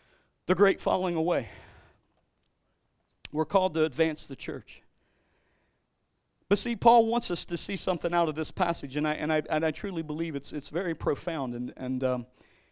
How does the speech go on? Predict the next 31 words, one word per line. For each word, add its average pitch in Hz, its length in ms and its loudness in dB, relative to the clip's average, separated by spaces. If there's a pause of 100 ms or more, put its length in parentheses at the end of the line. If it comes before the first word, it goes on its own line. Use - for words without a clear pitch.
(340)
he 180 120 6
wants 196 260 2
us 175 200 -2
to, 156 180 0
to, - 260 -12
he 170 80 2
wants 202 240 -2
us 202 160 0
to, 156 160 -2
to 147 220 -6
know 147 360 -2 (140)
the, 135 240 -4
the 143 100 -4
good 170 220 2
news, 170 320 -4
of 151 140 -4
course, 170 260 -4
but 135 160 -8
he, 143 160 -4 (480)
he 160 140 0
wants 175 320 -2
us 151 140 -4
to 139 120 -8
see 156 280 -4
that 131 180 -4
Jesus 147 500 -8
Christ 135 460 -8 (560)
is 160 200 2
our 147 120 2
solid 143 420 0
foundation. 123 680 -8